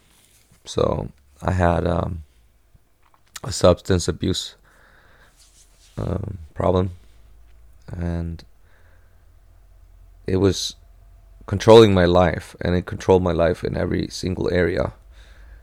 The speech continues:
And I'd had that problem from y-, for years, you know, from my teens, and I'd been trying to get sober and been sober many years, so probably, like,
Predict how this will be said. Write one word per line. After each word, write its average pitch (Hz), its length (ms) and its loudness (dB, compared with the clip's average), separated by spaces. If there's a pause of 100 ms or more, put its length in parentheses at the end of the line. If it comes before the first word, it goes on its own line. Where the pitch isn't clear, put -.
(580)
And 90 440 -2 (120)
I'd 98 160 4
had 107 280 6
that 95 200 6
problem 90 400 6
from 87 180 -2
y-, 85 220 -4
for 92 160 0
years, 90 560 2
you - 120 -6
know, 87 80 0
from 90 220 0
my 90 140 0
teens, 87 540 -2
and 87 320 -8
I'd 87 160 -4
been 90 160 -4
trying 90 320 0
to - 40 -8
get 90 160 0
sober 90 380 2
and 90 340 2
been 92 240 -4
sober 90 380 -2
many 92 240 -4
years, 90 300 -2
so - 340 -6 (460)
probably, 101 320 6
like, - 300 -8